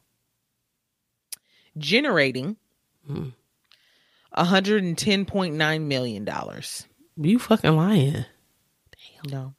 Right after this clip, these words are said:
Speaker 1: Also,
Speaker 2: I wanna go.
Speaker 1: this is just something to note.
Speaker 2: Yeah.
Speaker 1: The average ticket prices was just above a hundred dollars,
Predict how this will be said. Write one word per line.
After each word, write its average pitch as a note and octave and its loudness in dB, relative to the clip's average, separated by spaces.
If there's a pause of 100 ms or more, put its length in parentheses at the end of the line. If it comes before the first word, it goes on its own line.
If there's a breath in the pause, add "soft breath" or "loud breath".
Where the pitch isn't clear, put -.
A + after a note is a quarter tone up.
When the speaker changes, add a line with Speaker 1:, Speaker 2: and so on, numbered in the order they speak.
(640)
Speaker 1:
Also, C#3 0
Speaker 2:
I D#3+ 2
wanna A#3 -4
go. F#3+ -4
Speaker 1:
this F#3+ 0
is G3+ -4
just F#3+ -4
something F3 -2
to D3 -4
note. C3+ -2 (260 soft breath)
Speaker 2:
Yeah. C3 -4
Speaker 1:
The D#3 4
average E3+ 0
ticket B3 -2
prices D#3 0
was D3 0
just F3 0
above D3+ 2
a D3 0
hundred C#3+ -4
dollars, C#3+ -2